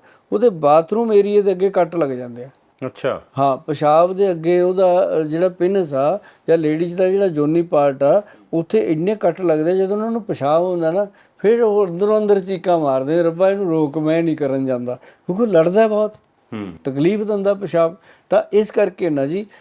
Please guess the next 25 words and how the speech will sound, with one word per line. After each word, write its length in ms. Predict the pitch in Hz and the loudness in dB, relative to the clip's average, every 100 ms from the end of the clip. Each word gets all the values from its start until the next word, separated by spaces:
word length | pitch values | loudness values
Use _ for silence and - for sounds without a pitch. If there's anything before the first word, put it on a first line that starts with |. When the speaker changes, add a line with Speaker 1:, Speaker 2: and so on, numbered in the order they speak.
| _ | _
Speaker 1:
ਮੈਂ 180 | 139 190 | 0 0
ਉਹਨਾਂ 360 | - - 196 226 | 0 -2 0 2
ਲੋਕਾਂ 300 | 185 175 175 | 0 2 0
ਨੂੰ 120 | 170 | 2
ਕਹਿਣਾ 220 | 147 160 | 0 0
ਹੁੰਦਾ, 160 | 190 196 | 0 0
ਉੱਥੇ 260 | 190 - - | 0 -2 2
ਆਯੁਰਵੇਦ 540 | 147 165 180 175 165 | 2 2 2 0 -2
ਕੰਮ 260 | 156 143 131 | -2 -4 -4
ਕਰਦਾ। 460 | 131 120 143 202 - - _ | -4 -2 2 0 -2 -16 _
ਇੱਕ 140 | 156 156 | -8 -2
ਤਾਂ 180 | 202 202 | 0 2
ਜਿਹੜਾ 360 | 185 202 214 180 | 2 2 2 0
ਅਸੀਂ 200 | 156 196 | -2 -2
ਡਾਇਬਟੀਜ਼ 460 | 165 147 147 170 170 | 0 0 0 -2 -2
ਕੰਟਰੋਲ 460 | 175 160 165 165 156 | -4 -2 0 0 0
ਪਾਊਡਰ 320 | 147 147 151 | 0 0 -2
ਬਣਾਇਆ, 400 | 170 165 131 127 - _ - | 0 0 0 -4 -12 _ -4
ਉਹਦੇ 180 | 170 196 | -2 0
'ਚ 100 | 196 | 0
ਇਹੀ 140 | 180 | 0
ਬੜੇਵੇਂ 420 | 175 151 147 156 | 0 -2 0 -2
ਦੀ 180 | 151 143 | -2 -2
ਗਿਰੀ 180 | 139 139 | -2 0
ਵਾਲਾ, 300 | 135 135 | 0 0